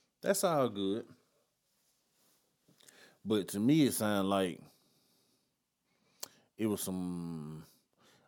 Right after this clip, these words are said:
a agent involved, a manager involved. Somebody came out of nowhere and wanted to represent her at, at a certain point because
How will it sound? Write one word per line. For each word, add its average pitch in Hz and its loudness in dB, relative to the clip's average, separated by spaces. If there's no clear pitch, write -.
a 85 -2
agent 90 -4
involved, 80 -6
a 80 -10
manager 87 -4
involved. 80 -6
Somebody 113 4
came 92 -2
out 90 0
of 90 -4
nowhere 92 0
and 85 -4
wanted 85 -4
to 82 -6
represent 87 -6
her 85 -6
at, 92 -10
at 95 -4
a 90 -4
certain 95 -2
point 98 -2
because 90 -4